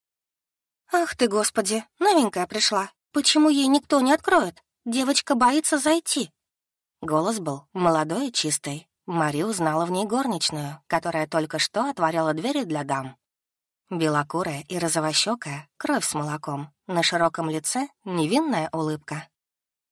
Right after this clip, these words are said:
По всему было видно, что родом она из окрестных деревень, а никак не городская. «Проходи, нечего стесняться. Ты Мари, да? А я Августа, вторая горничная. Уж год как». Она явно этим гордилась.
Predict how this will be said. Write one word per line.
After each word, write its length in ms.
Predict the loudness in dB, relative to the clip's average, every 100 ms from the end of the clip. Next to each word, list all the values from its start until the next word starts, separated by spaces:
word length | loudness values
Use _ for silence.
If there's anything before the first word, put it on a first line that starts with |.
| _
По 140 | -4 0
всему 320 | 0 0 2
было 240 | 2 0
видно, 420 | -2 -4 -4 -8 -10
что 280 | -8 -4 -2
родом 320 | -2 0 -2
она 300 | 0 0 0
из 80 | 0
окрестных 520 | -2 -4 -4 -4 -4
деревень, 540 | -2 -2 -4 -6 -10 _
а 120 | -2 -2
никак 380 | 0 0 0
не 100 | 0
городская. 680 | 0 0 0 -4 -4 -6 -10 _ _ _ _ _ _ -8
«Проходи, 640 | -4 -2 -2 -2 -2 -2 -2
нечего 400 | 2 2 2 0
стесняться. 720 | 0 0 2 2 4 0 -2 -6
Ты 160 | 2 4
Мари, 240 | 6 4
да? 220 | 2 0 -2 _ 0
А 100 | 2
я 220 | 4 2
Августа, 500 | 4 2 0 -2 -4 _ -20
вторая 480 | 0 2 4 2
горничная. 720 | 2 2 2 0 -2 -2 -6 -10 _ -2
Уж 280 | 2 2 2
год 260 | 2 0
как». 320 | 2 -2 -2 -16 _ _ _ _ _ _
Она 300 | -2 2 2
явно 400 | 2 2 2 2 -4
этим 300 | -4 -4 -4
гордилась. 640 | -2 -2 -2 -4 -2 -6 -6